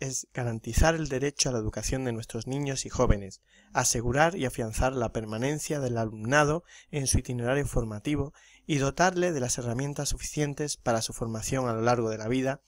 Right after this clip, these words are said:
y su pleno desarrollo personal y profesional, adaptándose a sus necesidades, intereses, talentos, capacidades y expectativas.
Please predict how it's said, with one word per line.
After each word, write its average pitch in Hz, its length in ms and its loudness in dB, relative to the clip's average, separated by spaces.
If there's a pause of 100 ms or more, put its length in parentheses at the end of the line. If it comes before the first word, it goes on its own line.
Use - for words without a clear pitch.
(160)
y - 80 0
su - 160 0
pleno 139 240 0
desarrollo 113 420 -2
personal 127 540 -4 (240)
y 147 140 -4
profesional, 117 640 0 (340)
adaptándose 127 680 0
a 101 60 -4
sus 113 180 -4
necesidades, 135 840 0 (300)
intereses, 139 840 -2
talentos, 135 720 -2
capacidades 131 840 -2
y 123 80 -8
expectativas. 110 840 -6